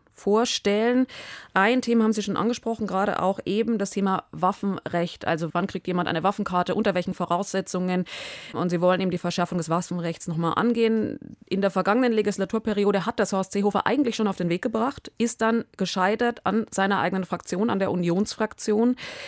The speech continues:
die wiederum offenbar stark beeinflusst war von der Schützenlobby. Dieses Gesetz hat damals vorgesehen, oder der Gesetzentwurf, dass man eine stärkere Zusammenarbeit der Waffenbehörden mit der Polizei und dem Zoll macht,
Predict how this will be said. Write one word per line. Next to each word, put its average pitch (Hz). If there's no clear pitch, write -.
die 196
wiederum 196
offenbar 185
stark 175
beeinflusst 180
war 170
von 170
der 170
Schützenlobby. 175
Dieses 214
Gesetz 208
hat 196
damals 185
vorgesehen, 202
oder 190
der 180
Gesetzentwurf, 175
dass -
man 170
eine 165
stärkere 165
Zusammenarbeit 165
der 160
Waffenbehörden 160
mit 160
der 165
Polizei 180
und 175
dem 160
Zoll 240
macht, 196